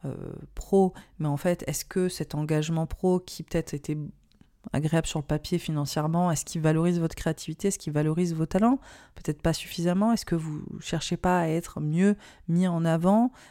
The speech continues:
Qu'est-ce qui compte pour vous, en fait, dans ces partenariats, dans ces engagements et dans cette relation à l'autre ? C'est vraiment ce qui doit être défini et un petit peu quel est le contrat, euh, qui s'opère entre vous. C'est vraiment ça. Quelles sont les clauses ?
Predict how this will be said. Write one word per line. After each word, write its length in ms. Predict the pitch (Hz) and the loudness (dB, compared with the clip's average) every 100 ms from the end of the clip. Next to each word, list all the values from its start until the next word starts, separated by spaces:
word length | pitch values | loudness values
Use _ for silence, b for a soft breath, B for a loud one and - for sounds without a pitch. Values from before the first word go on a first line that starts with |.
| B - | B -10
Qu'est-ce 180 | - | -8
qui 140 | - - | -8 -10
compte 320 | - 277 302 | 0 2 2
pour 160 | - 175 | 0 0
vous, 220 | 180 180 | 0 0
en 120 | 151 | 0
fait, 340 | - 139 - - | 0 -4 -4 -6
dans 140 | 151 | -2
ces 120 | 139 | -2
partenariats, 600 | 156 151 - 165 151 156 | -2 -4 -4 -4 -2 -2
dans 120 | 160 147 | -2 -4
ces 220 | - 147 | -4 -2
engagements 400 | 151 151 156 160 | 0 0 0 0
et 100 | 151 | -2
dans 100 | 147 | -4
cette 220 | - - | -6 -10
relation 400 | - 156 151 - | -6 -4 -4 -4
à 60 | 143 | -4
l'autre ? 180 | 156 | -4
C'est 180 | - 190 - | -4 -4 0
vraiment 240 | 196 226 | 4 4
ce 60 | - | 2
qui 480 | - 185 151 - - B B B | -6 -6 -6 -8 -12 B B B
doit 160 | 175 185 | 2 2
être 120 | 160 | 4
défini 480 | 165 - 180 208 254 B - | 0 0 2 2 2 B -2
et 80 | |
un 100 | 160 | 0
petit 200 | 160 - | 0 -4
peu 120 | 180 220 | -2 0
quel 220 | 214 190 | 4 6
est 60 | |
le 160 | 202 175 | 6 4
contrat, 560 | - 196 180 - 202 - B B B - | 2 0 0 -2 -4 -4 B B B -8
euh, 240 | 160 156 151 | -6 -4 -8
qui 140 | - 175 | -6 -2
s'opère 460 | - 175 196 202 - | 0 4 6 4 2
entre 300 | 190 185 - | 0 2 2
vous. 200 | 185 226 - _ _ 156 | 2 0 -4 _ _ -8
C'est 180 | - 170 | -2 0
vraiment 320 | 160 185 175 | 2 2 2
ça. 240 | - 220 233 B B B | 0 0 -2 B B B
Quelles 140 | 185 | -4
sont 160 | - 208 | 2 2
les 120 | 180 | 2
clauses ? 460 | - 214 226 190 | 2 6 6 4